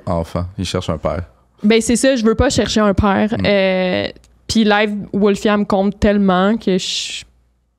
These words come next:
Speaker 2: ça me passe pas par la tête. J'ai l'impression que si j'aurais un autre enfant, c'est que vraiment je rencontre quelqu'un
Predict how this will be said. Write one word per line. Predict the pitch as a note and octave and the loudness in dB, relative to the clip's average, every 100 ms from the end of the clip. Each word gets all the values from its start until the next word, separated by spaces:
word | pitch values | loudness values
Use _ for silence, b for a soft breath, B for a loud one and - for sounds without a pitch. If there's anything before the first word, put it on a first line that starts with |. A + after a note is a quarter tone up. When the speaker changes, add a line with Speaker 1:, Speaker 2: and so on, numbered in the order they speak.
| _ | _
Speaker 2:
ça | - G3 | -4 -2
me | F#3+ | -2
passe | - F3+ F#3+ | 0 0 2
pas | A3 | 0
par | A3 G3+ | 2 2
la | F#3 | 2
tête. | G3 | 0
J'ai | G3 | 2
l'impression | A3 A3+ A3+ C4 | 0 0 0 0
que | C#4+ | -2
si | - D4 D4 | 0 2 4
j'aurais | C#4+ C4+ C4+ | 4 2 2
un | B3+ | 2
autre | B3+ A#3+ | 2 0
enfant, | A#3+ C4 C4+ | 0 -2 0
c'est | B3 | 0
que | A3 G3+ | 0 2
vraiment | F#3+ G3 G3+ G#3+ | 2 2 2 0
je | G#3 | 0
rencontre | G3 F#3+ G3+ G#3 | 0 0 0 0
quelqu'un | G3+ F#3 G#3 G3 G#3 | 0 0 2 2 2